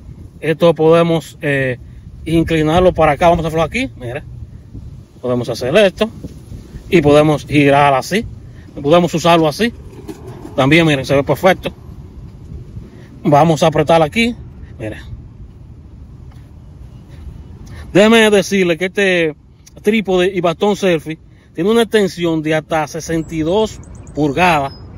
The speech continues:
Bastante importante eso. Dame a quitarle el celular. Pruebo extendiéndolo para que ustedes vean la, la capacidad de extensión.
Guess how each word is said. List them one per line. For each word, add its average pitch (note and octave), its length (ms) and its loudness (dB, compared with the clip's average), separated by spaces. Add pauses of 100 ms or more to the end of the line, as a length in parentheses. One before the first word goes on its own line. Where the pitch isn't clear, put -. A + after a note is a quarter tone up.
(180)
Bastante E3+ 460 -2
importante F3 720 2
eso. - 220 -4 (300)
Dame E3 160 0
a - 20 -10
quitarle G3 280 0
el E3 40 -8
celular. F3 420 2 (3000)
Pruebo G#3+ 220 2
extendiéndolo F#3+ 640 0
para E3+ 140 -2
que E3 60 -12
ustedes F3+ 180 -2
vean F#3 80 -2
la, E3 160 -2 (360)
la D#3 100 -2
capacidad E3 460 0
de F3 80 4
extensión. F3 640 0